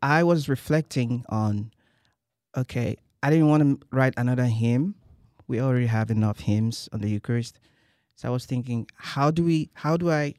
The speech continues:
compose this song in a way that it speaks to, um,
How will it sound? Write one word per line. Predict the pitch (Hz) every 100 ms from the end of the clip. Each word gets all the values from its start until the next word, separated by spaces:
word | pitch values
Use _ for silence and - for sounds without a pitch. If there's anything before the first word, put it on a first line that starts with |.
| _
compose | 139 131 - 147 143 -
this | 151 165
song | - 117 113 110
in | 120 117
a | 110
way | 110 117 117 117 117
that | 110 113 - - _ -
it | -
speaks | - - 143 - -
to, | 139 127 123 - - _ _ _ -
um, | 117 110 104